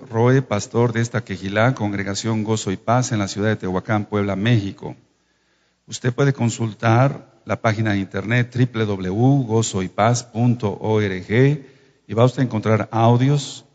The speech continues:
videos y apuntes que van a servirle mucho para su crecimiento espiritual.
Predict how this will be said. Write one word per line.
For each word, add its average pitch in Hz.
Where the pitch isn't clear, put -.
videos 107
y 92
apuntes 120
que 90
van 101
a 107
servirle 101
mucho 123
para 95
su 90
crecimiento 95
espiritual. 87